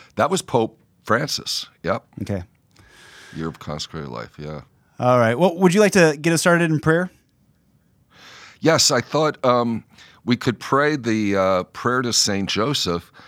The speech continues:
Speaker 1: that, uh, Pope Francis wrote, and it's at the end of his apostolic letter in which he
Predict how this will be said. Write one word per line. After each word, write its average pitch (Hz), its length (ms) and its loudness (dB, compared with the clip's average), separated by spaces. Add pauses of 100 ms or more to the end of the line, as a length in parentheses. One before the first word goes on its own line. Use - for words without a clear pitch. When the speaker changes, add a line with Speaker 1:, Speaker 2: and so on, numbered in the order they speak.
(340)
Speaker 1:
that, 92 420 0
uh, 90 180 2
Pope 98 380 -6
Francis 101 720 -2 (640)
wrote, 98 520 -2
and 95 100 -4
it's 87 180 -6
at 95 120 -6
the 95 180 -6
end 120 320 0
of 98 400 -6
his 90 400 -6
apostolic 92 720 -2
letter 101 400 -4 (760)
in 92 160 -4
which 95 220 -4
he 87 400 -6